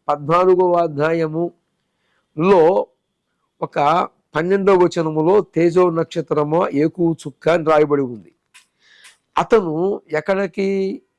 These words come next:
నెట్టవేయబడ్డాడు, ఎక్కడికి నరకవేయబడ్డాడు అంటే, ఆకాశము నుండి ఈ లోకానికి నరకవేయబడ్డాడు. గమనించి,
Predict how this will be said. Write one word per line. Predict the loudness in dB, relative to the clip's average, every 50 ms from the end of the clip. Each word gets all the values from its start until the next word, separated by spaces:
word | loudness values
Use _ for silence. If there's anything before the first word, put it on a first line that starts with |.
| _ _ -12
నెట్టవేయబడ్డాడు, | -10 -8 -6 -2 2 4 4 4 4 2 0 2 2 2 2 2 2 2 2 0 0 -4 -6
ఎక్కడికి | -6 -6 -6 _ -4 -4 -2 0 0 -2 -4 -8 -10 -8
నరకవేయబడ్డాడు | -6 -4 -4 -4 -2 0 2 2 4 2 2 0 -4 -2 0 0 2 2 0 -2
అంటే, | -4 -4 -4 -2 0 2 0 0 -2 -6 _ _ _ _ _ _ _ _ _ _ _ _ _ _ _ -16 -6
ఆకాశము | -2 2 2 2 2 0 -2 0 0 0 0 -2 -4 -6 -4 -2 -2 -4 -4 -6 _ -8
నుండి | -4 -2 0 2 2 2 2 0 _ _ _ _ _ _ _ _ _ _ _ _ _ _ _ -8
ఈ | -4 -4 0
లోకానికి | 2 2 2 2 2 0 0 2 0 0 0 0 -2 -2 -2 -4 -6 _ _ _ _ _ _ _ -12 -6 -4
నరకవేయబడ్డాడు. | -2 0 0 2 0 2 2 2 0 0 0 -4 -4 -4 -6 -4 -4 -2 0 0 0 0 -2 _ _ _ _ _ _ _ _ _ _ _ _ _ _ _ _ _ _ _ -8 -4
గమనించి, | -2 0 2 2 2 0 -2 -4 -6 -6 -4 -4 -2 -2 -2 -4